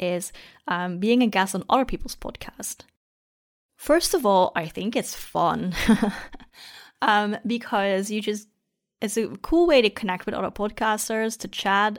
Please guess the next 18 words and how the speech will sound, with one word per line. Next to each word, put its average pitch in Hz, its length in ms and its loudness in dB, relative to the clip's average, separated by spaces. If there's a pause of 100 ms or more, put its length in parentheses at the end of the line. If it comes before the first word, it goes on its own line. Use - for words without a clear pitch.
and 180 320 -2
to - 80 -10
get 185 180 -6
to 185 60 -6
know 190 180 0
them 214 160 2
a 196 40 0
little 196 200 -2
bit. 180 320 -2 (340)
But 214 140 0
also, 233 800 2
um, 196 480 -2 (1200)
it 240 120 2
is 240 180 2
<laughs> - 180 0
basically 254 920 0
like 208 400 -4 (840)
podcasting 240 760 -2